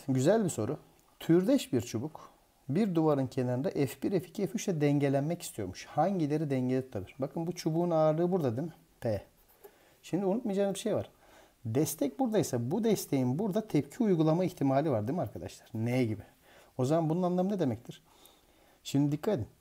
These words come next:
Sen bir çubukta bakarsanız arkadaşlar ağırlık tepkilerin arasında olacak. Eğer burada bir N varsa diğer P de burada mı? E sen şimdi düşünsene. F bir buradan uygularsan bakın. F bir buradan uygularsam.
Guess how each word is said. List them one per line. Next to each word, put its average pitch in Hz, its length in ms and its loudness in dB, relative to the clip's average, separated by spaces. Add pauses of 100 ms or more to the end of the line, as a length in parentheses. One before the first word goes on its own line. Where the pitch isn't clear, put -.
(180)
Sen 196 460 2
bir 151 180 -4
çubukta 170 440 -2
bakarsanız 165 540 0
arkadaşlar 131 540 -2 (260)
ağırlık 123 600 4 (760)
tepkilerin 143 520 2
arasında 156 380 2
olacak. 110 280 -2
Eğer 160 360 2
burada 180 260 4
bir 180 100 6
N 165 360 4
varsa 202 360 2 (960)
diğer 165 320 4
P 160 200 6
de 170 120 4
burada 214 200 4
mı? 104 100 -2 (600)
E 120 40 0
sen 170 200 2
şimdi 208 220 -2
düşünsene. 180 560 -2
F 127 280 0
bir 185 220 6
buradan 202 240 6
uygularsan 185 560 6
bakın. 170 220 -6 (280)
F 127 260 0
bir 185 180 8
buradan 190 260 6
uygularsam. 160 460 0